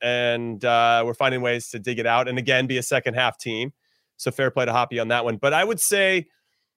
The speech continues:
that they need to figure out a way to absorb the pressure and, and not break their lines.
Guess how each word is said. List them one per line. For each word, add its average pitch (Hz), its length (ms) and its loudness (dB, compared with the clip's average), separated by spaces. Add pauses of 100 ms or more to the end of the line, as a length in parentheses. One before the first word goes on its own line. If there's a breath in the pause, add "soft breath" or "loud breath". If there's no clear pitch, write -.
(420)
that 160 300 0
they 185 140 2
need 202 160 0
to 185 60 0
figure 170 340 0
out 160 180 2
a 151 40 2
way 151 240 2
to 147 160 -2
absorb 135 540 0
the 120 80 -10
pressure 131 580 -4
and, 117 300 -8
and 117 240 -6
not 131 340 0
break 131 240 0
their 120 160 -2
lines. 117 680 0